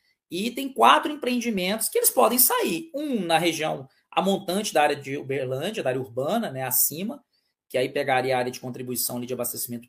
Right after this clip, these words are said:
público. Esse aí imagino que não sai mesmo, que é uma, uma hidrelétrica, uma P C H muito grande, e impactaria aí sim a, a, a captação de água de Uberlândia, e outros três pra baixo.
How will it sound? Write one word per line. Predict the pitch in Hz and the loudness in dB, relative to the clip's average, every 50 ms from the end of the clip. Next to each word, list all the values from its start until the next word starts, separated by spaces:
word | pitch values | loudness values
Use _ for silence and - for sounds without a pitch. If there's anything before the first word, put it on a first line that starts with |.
| _ | _
público. | - 143 160 180 190 208 196 - 151 | -10 -8 -8 -8 -8 -10 -8 -6 -4
Esse | 147 - - 147 | -4 -2 -2 -2
aí | 139 | -4
imagino | 135 135 131 127 123 127 131 127 | -4 -4 -6 -6 -6 -8 -10 -12
que | - | -12
não | 139 135 | -10 -6
sai | 123 - - 139 131 131 | -4 -2 -2 -2 -2 -2
mesmo, | 123 120 127 147 175 170 - | -4 -4 -2 -2 -2 -2 -4
que | - | -8
é | - | -10
uma, | - 135 131 - - - - - | -10 -8 -6 -6 -6 -8 -10 -14
uma | 123 123 123 | -14 -14 -12
hidrelétrica, | 123 120 120 120 120 123 120 120 _ - | -12 -10 -8 -6 -6 -6 -6 -8 _ -16
uma | 120 | -16
P | - - | -12 -10
C | - - 131 | -8 -8 -6
H | 120 120 120 | -6 -6 -6
muito | 123 139 143 - 120 | -6 -8 -12 -14 -14
grande, | 117 123 131 147 160 160 147 135 - - _ _ - - - _ _ - | -10 -8 -6 -4 -4 -4 -6 -8 -10 -16 _ _ -20 -20 -20 _ _ -6
e | 123 127 123 139 | -6 -6 -6 -6
impactaria | 139 - - - 139 - - - 143 127 123 123 135 147 | -10 -6 -2 -2 -2 0 0 0 2 2 2 0 0 -2
aí | 139 151 | -2 2
sim | 170 - - - 139 143 143 | 2 2 2 2 0 -4 -4
a, | 131 123 | -4 -4
a, | 120 - 131 123 120 120 117 - - | -4 -4 -6 -8 -6 -6 -8 -10 -10
a | |
captação | - - 120 - - 120 - - 131 127 | -8 -8 -6 -4 -4 -4 -4 -6 -8 -6
de | 117 120 | -2 0
água | 120 117 123 120 | 0 0 0 0
de | 117 117 | -4 -6
Uberlândia, | 117 123 123 123 123 131 151 185 214 240 262 254 - _ - _ _ _ | -6 -4 -4 -2 -2 -2 -2 -2 -2 -2 -4 -6 -10 _ -20 _ _ _
e | - 190 | 4 8
outros | 233 254 247 - - - | 8 8 8 8 4 4
três | - 220 226 240 233 | 6 6 6 6 4
pra | - 320 330 | 4 2 0
baixo. | - 339 - - 156 - - - - - | 2 4 4 4 4 2 0 -8 -12 -16